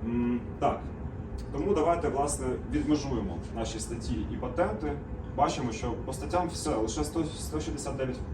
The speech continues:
випадків залишилося. Сто шістдесят дев'ять реакцій. Оце вже кількість, яку реально можна підняти,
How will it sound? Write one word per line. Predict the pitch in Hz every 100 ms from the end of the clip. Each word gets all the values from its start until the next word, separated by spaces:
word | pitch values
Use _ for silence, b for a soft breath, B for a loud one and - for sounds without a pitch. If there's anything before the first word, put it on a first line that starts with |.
| 123
випадків | 113 - - -
залишилося. | - - - - - - - - - - - -
Сто | - 175
шістдесят | 156 147
дев'ять | 147 143 -
реакцій. | - - - - - - - - -
Оце | 123 - 240
вже | 175
кількість, | 196 202 165 147
яку | 143
реально | 143 175 131
можна | 123 127
підняти, | - 107 104 -